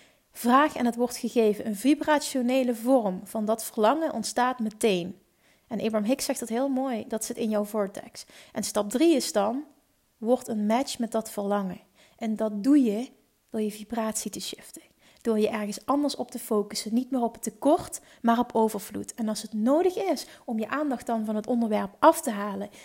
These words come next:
en dus naar iets te gaan waar je dat van nature al heel makkelijk kan voelen, is dat wat je mag doen. Dan kom je in de ontvangmodus. Dan ga je op vibrationeel niveau op hetzelfde zitten als wat je wil aantrekken. En dan moet het komen. Je bent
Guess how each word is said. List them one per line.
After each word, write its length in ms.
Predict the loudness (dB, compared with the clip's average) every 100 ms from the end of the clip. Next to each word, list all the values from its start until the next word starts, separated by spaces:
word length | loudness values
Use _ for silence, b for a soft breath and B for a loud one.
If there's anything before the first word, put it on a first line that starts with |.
| B B
en 200 | -2 2
dus 300 | 4 4 2
naar 120 | -2
iets 180 | -2 -2
te 80 | 0
gaan 300 | 2 2 2
waar 160 | 0
je 60 | 2
dat 260 | 0 -2 -10
van 200 | -2 0
nature 460 | 0 4 6 6
al 80 | 2
heel 160 | 2 4
makkelijk 380 | 4 2 0 -4
kan 180 | -4
voelen, 360 | 0 2 2 0
is 180 | -6 -2
dat 220 | -2 0
wat 160 | -2 -2
je 80 |
mag 180 | -2 -2
doen. 280 | -2 -4 -6 B B B 4
Dan 260 | 6 8
kom 180 | 6 6
je 80 | 6
in 100 | 2
de 80 | 0
ontvangmodus. 720 | -2 2 4 4 0 -2 2
Dan 320 | 6 6 6
ga 120 | 4
je 180 | 4 4
op 140 | 0
vibrationeel 560 | -2 0 2 2 0 2
niveau 380 | 0 4 4 4
op 100 | 0
hetzelfde 400 | 0 4 4 4
zitten 240 | 0 -2
als 100 | -4
wat 180 | -4 -4
je 60 | -2
wil 120 | -2
aantrekken. 560 | -2 -4 -8 -12 -12 -18 _ B B B B -4
En 140 | 0
dan 200 | 2 2
moet 340 | 2 2 0
het 140 | -2 -4
komen. 420 | -2 -2 -4 -8 _ _ _ _ _ _ _ _ _ b
Je 100 | -4
bent 200 | 0 0